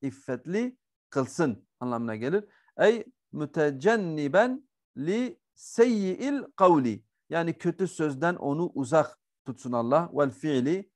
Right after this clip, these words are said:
bir de kötü fiilden. İnsanın iffeti nedir? Kötü,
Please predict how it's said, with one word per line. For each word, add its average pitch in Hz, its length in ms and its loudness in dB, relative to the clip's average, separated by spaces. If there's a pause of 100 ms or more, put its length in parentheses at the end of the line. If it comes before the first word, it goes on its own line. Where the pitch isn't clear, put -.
(180)
bir 135 80 -8
de 135 160 0
kötü 135 240 -6
fiilden. 113 500 -6 (260)
İnsanın 208 340 -2
iffeti 185 540 -6
nedir? 190 300 -2 (320)
Kötü, 190 540 2